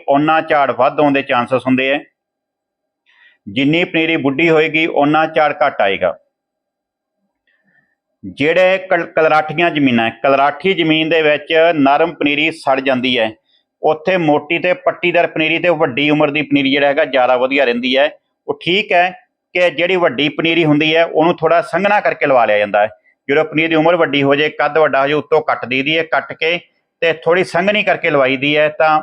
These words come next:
ਉਹ ਜਿਹੜਾ ਹੈਗਾ, ਵਧੀਆ ਚੱਲਦੀ ਹੈਗੀ ਹੈ। ਤੇ ਬਾਕੀ ਜਿੰਨੀ ਛੋਟੀ ਪਨੀਰੀ ਲੱਗ ਜੇ, ਉਹਦੇ ਵਰਗੀ ਰੀਸ ਕੋਈ ਨਹੀਂ ਹੈਗੀ। ਉਮੀਦ ਕਰਦਾ ਹਾਂ ਕਿ ਜਾਣਕਾਰੀ ਲਾਹੇਵੰਦ ਸਾਬਤ ਹੋਏਗੀ। ਧੰਨਵਾਦ ਦੋਸਤੋ,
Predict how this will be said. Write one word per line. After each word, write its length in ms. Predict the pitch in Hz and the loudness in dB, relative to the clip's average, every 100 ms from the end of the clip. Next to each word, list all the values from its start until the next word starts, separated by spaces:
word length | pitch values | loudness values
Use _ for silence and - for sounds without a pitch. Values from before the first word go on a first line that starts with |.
| - | -4
ਉਹ 380 | - - 143 160 | -14 -2 2 2
ਜਿਹੜਾ 200 | 147 143 | 2 0
ਹੈਗਾ, 260 | 135 135 147 | 0 0 0
ਵਧੀਆ 340 | 127 139 151 | 0 0 -2
ਚੱਲਦੀ 380 | 131 104 104 98 | -2 -4 -4 -8
ਹੈਗੀ 260 | 104 104 | -8 -8
ਹੈ। 80 | 104 120 _ _ _ _ _ | -8 -10 _ _ _ _ _
ਤੇ 400 | 165 165 165 165 _ _ _ | -2 0 -2 -8 _ _ _
ਬਾਕੀ 560 | 120 151 151 175 180 - | -4 -2 0 -2 -2 -8
ਜਿੰਨੀ 300 | 120 156 185 190 | -6 -2 -2 0
ਛੋਟੀ 300 | 156 143 151 | 0 0 -2
ਪਨੀਰੀ 220 | 156 160 | -2 0
ਲੱਗ 160 | 156 147 | 0 0
ਜੇ, 160 | 147 | -4
ਉਹਦੇ 360 | 156 143 147 160 | -2 0 0 2
ਵਰਗੀ 300 | 151 131 147 | 0 0 0
ਰੀਸ 280 | 131 127 196 208 _ _ _ _ | 0 0 -2 -4 _ _ _ _
ਕੋਈ 200 | 156 147 | -2 0
ਨਹੀਂ 200 | 143 117 | 0 -2
ਹੈਗੀ। 320 | 98 95 101 110 _ _ _ - | -4 -6 -10 -16 _ _ _ -2
ਉਮੀਦ 300 | 143 151 180 | 0 2 0
ਕਰਦਾ 320 | 180 151 156 | -2 -2 0
ਹਾਂ 120 | 160 180 | -2 -2
ਕਿ 160 | 190 | -4
ਜਾਣਕਾਰੀ 480 | 151 143 139 143 156 | -2 -2 0 -2 0
ਲਾਹੇਵੰਦ 400 | 139 117 123 139 | 2 2 0 0
ਸਾਬਤ 280 | 151 147 147 | -2 -2 0
ਹੋਏਗੀ। 260 | 143 147 | 0 0
ਧੰਨਵਾਦ 380 | 156 151 156 143 | -2 0 2 2
ਦੋਸਤੋ, 380 | 139 127 - 143 | 0 -4 -2 -4